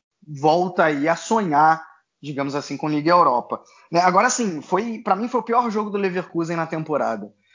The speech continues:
Né? Eu nunca achei o, que o Leverkusen, talvez ali no,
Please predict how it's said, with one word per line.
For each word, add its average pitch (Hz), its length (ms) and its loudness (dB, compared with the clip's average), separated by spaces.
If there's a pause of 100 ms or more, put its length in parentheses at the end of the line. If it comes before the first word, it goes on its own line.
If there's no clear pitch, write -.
(140)
Né? 196 160 0
Eu 208 80 4
nunca 285 280 2
achei 220 220 2
o, 180 260 -2
que - 120 -4
o 175 40 4
Leverkusen, 165 760 -2 (240)
talvez 208 440 2
ali 185 360 0
no, 190 560 0